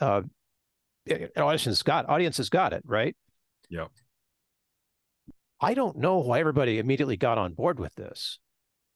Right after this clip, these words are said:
Speaker 1: That's the curious thing to me, because if I'm a conductor and I want my orchestra to sound a little brighter than the people down the street, right? There's, how many orchestras are there in, like, the East Coast? I'm the New York Philharmonic. I want my sound to be a little bit brighter than Philadelphia.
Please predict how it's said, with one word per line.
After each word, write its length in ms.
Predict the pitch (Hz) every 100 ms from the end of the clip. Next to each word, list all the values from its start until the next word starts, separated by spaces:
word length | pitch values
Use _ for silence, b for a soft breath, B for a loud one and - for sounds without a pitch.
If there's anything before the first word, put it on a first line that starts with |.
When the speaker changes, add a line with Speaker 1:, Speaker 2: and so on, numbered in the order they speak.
| -
Speaker 1:
That's 220 | - -
the 100 | -
curious 360 | - 151 135 -
thing 180 | 107 90
to 100 | 120
me, 380 | 190 101 78 -
because 440 | 135 151 143 123
if 120 | 156
I'm 160 | 156 190
a 40 | 196
conductor 520 | 151 131 - 139 135
and 100 | 117
I 80 | 143
want 160 | 165
my 120 | 160
orchestra 380 | 147 139 120 -
to 60 | 113
sound 200 | 110 120
a 40 |
little 100 | 139
brighter 460 | 131 143 160 156 135
than 140 | 120
the 80 | 113
people 280 | 131 127 120
down 180 | 123 110
the 60 |
street, 400 | 95 92 98 101
right? 260 | 131 117 -
There's, 260 | - 104 -
how 100 | 127
many 140 | 117
orchestras 400 | 117 117 104 92
are 120 | 113
there 220 | 104 101
in, 240 | 101 95 95 - -
like, 180 | 80 82 _ _ _ _ -
the 140 | 127
East 180 | 120 -
Coast? 380 | - 71 - - B B B B -
I'm 160 | - 143
the 60 |
New 80 | 135
York 200 | 127 117
Philharmonic. 500 | - 110 113 120 113
I 80 | 120
want 200 | 131 120
my 180 | 123 139
sound 320 | - 156 131
to 40 |
be 80 | 107
a 40 | 107
little 160 | 160
bit 160 | 165 131
brighter 360 | 139 143 139
than 140 | 131 104
Philadelphia. 560 | 151 113 104 90 -